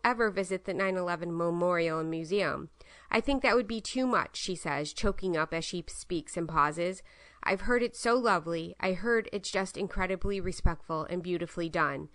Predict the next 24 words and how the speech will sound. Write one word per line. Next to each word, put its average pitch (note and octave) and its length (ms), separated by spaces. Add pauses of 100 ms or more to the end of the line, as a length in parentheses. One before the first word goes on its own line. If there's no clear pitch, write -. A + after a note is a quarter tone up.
(380)
I G#3 120
don't B3+ 220
know A3 300
what F3+ 220
that, F3+ 200 (800)
that F#3+ 200
that's F#3+ 260
something F#3+ 400
that F3 120
I F3 120
may F3 200
ever F3 220
feel E3+ 300
ready E3 320
to - 160
do." E3+ 420 (480)
For - 240
her, G3+ 560 (380)
closure A#3+ 580
arrived D#3 480
in F#3 120
a E3+ 60
different E3 380
way, C#3+ 480